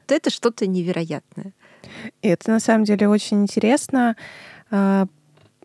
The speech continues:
Speaker 2: я могу поделиться своим опытом. Когда произошёл ребрендинг и начали появляться новые издания, я до этого несколько лет не покупала печатные издания, а тут,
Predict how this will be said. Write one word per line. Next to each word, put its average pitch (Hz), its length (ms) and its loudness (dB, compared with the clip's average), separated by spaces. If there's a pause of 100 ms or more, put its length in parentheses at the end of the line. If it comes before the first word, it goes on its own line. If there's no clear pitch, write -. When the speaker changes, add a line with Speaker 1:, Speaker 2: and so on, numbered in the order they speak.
(120)
Speaker 2:
я 220 380 4
могу 208 220 2
поделиться 214 440 0
своим 202 280 2
опытом. 214 480 0
Когда 208 400 2
произошёл 202 520 0
ребрендинг 196 720 2
и - 40 -2
начали 190 300 0
появляться 196 540 0
новые 190 300 2
издания, 254 400 0
я 196 180 2
до 196 100 0
этого 208 420 0 (200)
несколько 214 520 0
лет 208 240 2
не 190 80 0
покупала 190 640 0
печатные - 580 -2
издания, 214 560 2
а 190 100 0
тут, 220 220 -2